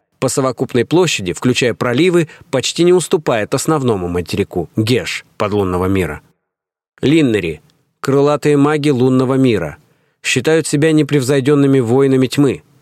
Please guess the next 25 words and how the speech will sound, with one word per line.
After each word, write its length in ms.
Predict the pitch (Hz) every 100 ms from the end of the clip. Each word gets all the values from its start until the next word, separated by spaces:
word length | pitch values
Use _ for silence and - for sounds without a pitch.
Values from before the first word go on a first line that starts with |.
| _ _ -
По 100 | 131
земным 380 | 143 147 170
представлениям, 720 | 156 160 - 143 143 139 135 123
Линнери – 380 | 147 151 147
синоним 560 | 135 - 139 139 135 123
лжи 320 | 107 113 139
и 120 | -
обмана. 540 | 127 117 131 113 156 - _ _ _ _ _ _ -
Линнерил. 640 | 113 143 160 156 120 78 - _ _ _ _
Темный 440 | - 135 131 123
мир 320 | 117 135 156 147 _ _ -
или 220 | 123 131
лунный. 640 | 117 156 139 95 76 69 _ _ _ _ _ _ _ _
Нертаиль. 680 | 113 143 131 156 135 87 80 _ _ _
Новая 420 | 110 127 147 151
столица 460 | 143 143 143 135 151
Ордонской 600 | - 131 143 131 - 143
империи. 500 | 131 131 98 80 73 _ -
Географически 800 | 123 113 107 - 120 131 -
находится 500 | 147 147 156 151 -
на 140 | 147 135
северо-западе 840 | - 143 143 135 143 123 107 92
от 100 | 90
королевства 560 | 123 104 113 110 113 101
Ордонии, 500 | 90 123 139 147